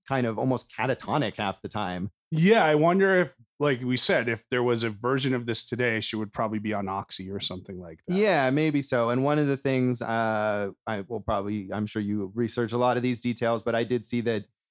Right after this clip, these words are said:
Speaker 1: she had a lot more lines in
Speaker 2: Yeah.
Speaker 1: the script and they decided to cut those out. And I think that works for that character. You get exactly the sense of how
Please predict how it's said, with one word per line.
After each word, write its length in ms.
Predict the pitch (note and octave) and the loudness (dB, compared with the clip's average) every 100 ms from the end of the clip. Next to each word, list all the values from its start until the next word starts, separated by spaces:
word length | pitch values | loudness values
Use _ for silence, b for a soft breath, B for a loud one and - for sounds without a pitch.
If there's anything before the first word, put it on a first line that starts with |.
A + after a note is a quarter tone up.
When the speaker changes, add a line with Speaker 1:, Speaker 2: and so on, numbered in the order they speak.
| _ | _
Speaker 1:
she 180 | - D#3+ | -2 2
had 140 | D#3+ | 4
a 20 | D3 | 4
lot 200 | C#3+ C#3+ | 4 4
more 160 | C3 | 2
lines 840 | A#2+ A#2 A#2+ C3+ C#3 D3+ D#3+ D#3+ - - | 2 0 0 0 0 0 0 -2 -10 -6
in 80 | C3 | 0
Speaker 2:
Yeah. 180 | C3+ | 2
Speaker 1:
the 80 | C3+ | 2
script 400 | - - C#3 C#3 | -2 0 0 0
and 100 | C3 | 0
they 120 | B2 | 2
decided 440 | B2 A#2 A#2+ A#2 G#2+ | 0 0 0 -2 -4
to 60 | A2+ | -4
cut 260 | A#2+ A#2 | -4 -2
those 220 | A#2 A2+ G#2+ | 0 0 0
out. 240 | A2+ A#2 | 0 0
And 100 | A#2+ | 0
I 100 | B2 | -2
think 220 | D#3+ E3 | -2 0
that 180 | F3+ D3+ | 0 0
works 300 | C#3+ E3 - | 2 0 -2
for 120 | - | -4
that 220 | G#2 F#2+ - | -2 -2 -4
character. 340 | F#2 F2+ - | -6 -4 -6
You 160 | G2+ G#2 | -6 -4
get 260 | A2 G2 - | -4 -4 -4
exactly 720 | A#2 G#2 - A2+ A2+ A#2 A2 | -6 -6 -4 -4 -2 -4 -4
the 100 | F#2+ | -4
sense 380 | G#2 A#2 A2 - | -6 -4 -4 -4
of 100 | G2 | -6
how 440 | G#2 G#2 F#2+ G#2 | -2 -2 0 -2